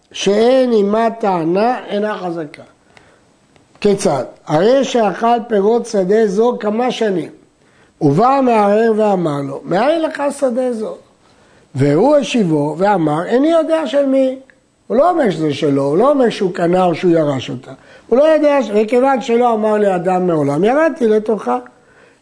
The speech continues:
אין זו חזקה, שהרי לא טען שלקחה, ולא טען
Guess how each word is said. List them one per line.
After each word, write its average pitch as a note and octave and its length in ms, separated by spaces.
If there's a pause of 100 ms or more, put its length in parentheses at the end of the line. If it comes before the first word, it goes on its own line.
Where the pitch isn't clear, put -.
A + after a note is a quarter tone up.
(160)
אין B3+ 300
זו G#3+ 260
חזקה, G3 600 (640)
שהרי E3+ 640 (640)
לא A3+ 300
טען A#3 340
שלקחה, G3 720 (560)
ולא A3 540
טען E3+ 640